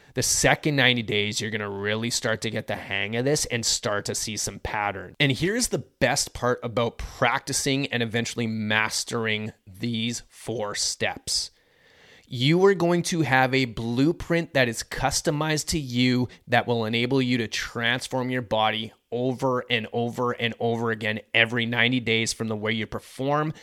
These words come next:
and the way that you look and feel. Because here's what happened to me at the beginning of twenty twenty-two.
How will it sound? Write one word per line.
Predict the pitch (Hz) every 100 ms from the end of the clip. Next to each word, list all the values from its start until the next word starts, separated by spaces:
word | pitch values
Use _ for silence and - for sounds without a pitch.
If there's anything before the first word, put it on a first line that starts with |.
| - - -
and | 123 123 120
the |
way | 113 98 113 113 107
that | 113 113
you | 117 107 110
look | 107 - - -
and | 107 107 104
feel. | - - 117 113 117 - _ - - -
Because | 120 139 117
here's | 143 165 160
what | 156
happened | - 131 127 135 127 -
to | 135
me | 123 123 143 143 120
at | 123
the | 123
beginning | 120 113 113 113
of |
twenty | - 110 104
twenty-two. | 101 - 101 101 - 156 117